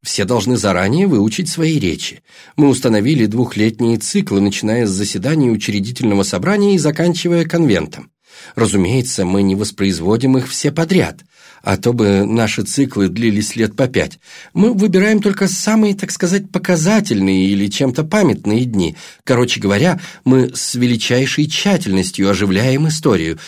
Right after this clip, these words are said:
и результат впечатляет". "А что такое чрезвычайные заседания?" — спросил Адамберг.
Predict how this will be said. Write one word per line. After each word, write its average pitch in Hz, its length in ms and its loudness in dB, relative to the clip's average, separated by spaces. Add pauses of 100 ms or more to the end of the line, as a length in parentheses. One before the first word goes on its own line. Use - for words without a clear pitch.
(160)
и 95 160 -6
результат - 560 -8
впечатляет". - 1000 -6 (1200)
"А 92 340 -2
что - 220 -6
такое 175 380 2
чрезвычайные 123 840 2
заседания?" — 92 640 -2
спросил 90 420 -4
Адамберг. 85 540 -4